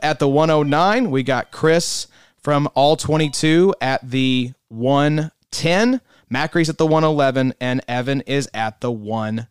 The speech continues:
twelve. So we have started the draft.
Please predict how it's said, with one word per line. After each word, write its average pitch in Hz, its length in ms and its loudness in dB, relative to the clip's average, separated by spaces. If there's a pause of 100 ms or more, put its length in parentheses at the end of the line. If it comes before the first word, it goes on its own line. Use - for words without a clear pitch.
twelve. 165 440 2
So 190 360 2 (320)
we 139 120 -2
have 139 420 -2
started 165 420 0
the 180 60 -6
draft. 185 580 0